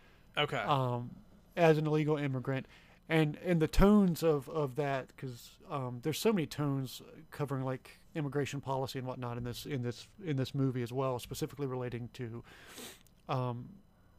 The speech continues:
Speaker 2: to Marta's mom. But it also shows how, even though the characters say multiple times throughout this that Marta's a part of the family, you know, they're gonna look out for
Speaker 1: Oh,
Speaker 2: her,
Speaker 1: yeah.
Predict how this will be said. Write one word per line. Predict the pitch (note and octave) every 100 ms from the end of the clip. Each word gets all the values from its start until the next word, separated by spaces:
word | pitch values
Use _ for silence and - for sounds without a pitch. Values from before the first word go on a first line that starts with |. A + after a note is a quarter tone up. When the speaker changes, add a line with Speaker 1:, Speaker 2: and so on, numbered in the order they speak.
| - _ _ -
Speaker 2:
to | D3
Marta's | C#3+ C3 A#2
mom. | C3 D3 C#3+ C3 B2+ - - - - - - -
But | E3+
it | D3+ E3+
also | E3 F3 E3
shows | - - D3+ D3+ C#3 - -
how, | G2+ D3 C#3+ C#3+ C#3 - - - - _ _
even | G3 F3+ F3
though | E3+
the | D#3
characters | D3 D#3 D3+ D3 - C#3+ B2+
say | - D3
multiple | C3+ D3 D3+ C#3+ C#3+
times | - C#3+ C#3+ C3+
throughout | - C3+ B2+
this | C#3 B2
that | C3 C3
Marta's | C3 C#3 B2
a | B2+
part | C#3 C3+
of |
the | B2
family, | - C#3 C#3 C#3 C3+
you | C3+ B2
know, | B2
they're | B2
gonna | B2 B2
look | B2+
out | C3+ C#3
for | -
Speaker 1:
Oh, | E3
Speaker 2:
her, |
Speaker 1:
yeah. | D3